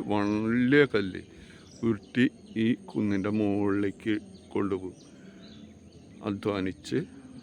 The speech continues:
പ്രയത്നിച്ച് മുകളിലേക്ക് കൊണ്ടുപോയിട്ട് മുകളിൽ നിന്ന് ഇങ്ങോട്ട് ഉരുട്ടിയിടും. എന്നിട്ട് കൈകൊട്ടി ചിരിക്കും, ഹാപ്പിനെസ്സായിട്ട് വളരെ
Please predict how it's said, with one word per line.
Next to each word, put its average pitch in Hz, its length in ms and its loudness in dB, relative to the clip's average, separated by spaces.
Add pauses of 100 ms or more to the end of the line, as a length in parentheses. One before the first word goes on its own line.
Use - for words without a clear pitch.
(160)
പ്രയത്നിച്ച് 101 680 -4 (160)
മുകളിലേക്ക് 107 520 4
കൊണ്ടുപോയിട്ട് 110 440 2
മുകളിൽ 98 360 2
നിന്ന് 104 160 2
ഇങ്ങോട്ട് 113 240 0 (640)
ഉരുട്ടിയിടും. 117 560 4 (1000)
എന്നിട്ട് 117 240 0 (100)
കൈകൊട്ടി 117 540 4
ചിരിക്കും, 98 360 -4 (240)
ഹാപ്പിനെസ്സായിട്ട് 104 920 0
വളരെ 120 340 2